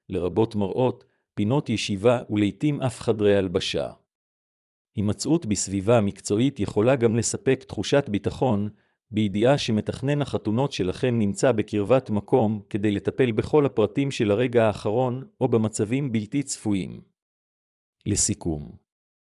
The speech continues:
מציאת המקום הנכון להתארגן לפני החתונה חיונית לחוויה חלקה ומהנה.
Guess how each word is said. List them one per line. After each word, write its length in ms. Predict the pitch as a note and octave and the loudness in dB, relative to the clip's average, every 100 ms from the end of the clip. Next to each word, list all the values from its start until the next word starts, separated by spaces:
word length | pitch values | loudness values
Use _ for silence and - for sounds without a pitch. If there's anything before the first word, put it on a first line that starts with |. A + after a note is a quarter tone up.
| _ _ _ | _ _ _
מציאת 520 | - - - G#2+ C#3+ A2 | -10 -8 -4 2 2 2
המקום 420 | F#2 - B2 A#2+ | -2 0 2 2
הנכון 360 | G2 - A#2+ | 0 0 0
להתארגן 520 | A2+ G2 G#2 G2 A#2+ B2+ | 0 2 0 0 0 0
לפני 300 | G#2+ B2+ C3 | -2 0 -2
החתונה 480 | A#2 G#2 G#2+ A#2+ | 0 -4 -2 -2
חיונית 520 | C3+ A2+ G#2+ G#2 C#3+ B2+ | 0 0 2 2 0 -2
לחוויה 500 | - G#2 G#2 A2+ C3+ | -2 0 2 2 2
חלקה 560 | - G2+ G2 - D3+ | 0 -2 -2 0 2
ומהנה. 460 | C#3+ G#2+ F#2+ D#2+ | 2 0 -2 -6